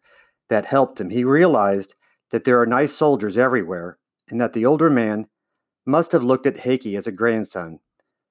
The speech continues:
or representing something innocent. Fifty years later, while researching his family history, Heikki discovered that the short period of calm they experienced on the Vistula Spit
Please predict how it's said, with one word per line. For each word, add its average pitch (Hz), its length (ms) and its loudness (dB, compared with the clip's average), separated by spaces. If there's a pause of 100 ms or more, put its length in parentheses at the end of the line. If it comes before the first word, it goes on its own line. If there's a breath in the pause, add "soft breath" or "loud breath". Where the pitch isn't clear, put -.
(160)
or 147 240 2
representing 123 600 0
something 120 420 -2
innocent. 95 460 -8 (1400)
Fifty 185 280 0
years 165 280 4
later, 95 360 0 (380)
while 123 220 2
researching 156 540 0
his 107 140 -6
family 120 340 -2
history, 95 480 -4 (1040)
Heikki 185 260 2
discovered 120 640 0 (100)
that 113 180 -4
the 104 60 -8
short 165 400 -2
period 127 280 2
of 120 140 -4
calm 113 400 -2
they 113 140 0
experienced 110 800 -4
on 151 200 0
the 131 80 0
Vistula 107 460 -6
Spit - 420 -4